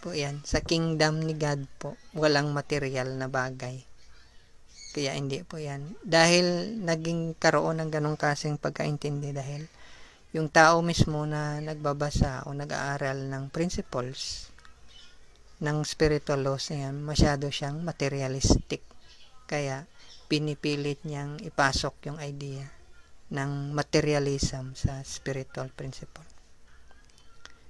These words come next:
Yung isa pa pala na, eh, ano natin, introduce natin sa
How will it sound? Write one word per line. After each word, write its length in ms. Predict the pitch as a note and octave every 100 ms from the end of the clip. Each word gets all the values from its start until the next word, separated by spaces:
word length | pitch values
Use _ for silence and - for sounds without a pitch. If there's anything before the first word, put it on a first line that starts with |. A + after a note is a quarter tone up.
| - C#3
Yung 100 | D#3
isa 240 | D#3 F3 F3+
pa 80 |
pala 320 | F3 F3 D#3+ D3+
na, 240 | D3 D3
eh, 240 | D3+ D3+
ano 160 | D3+ D3+
natin, 480 | D3+ D3 - B2+ C3+
introduce 560 | D3 C#3+ C#3+ D3+ -
natin 560 | D#3+ D3+ - D3 C#3+ C#3+
sa 160 | -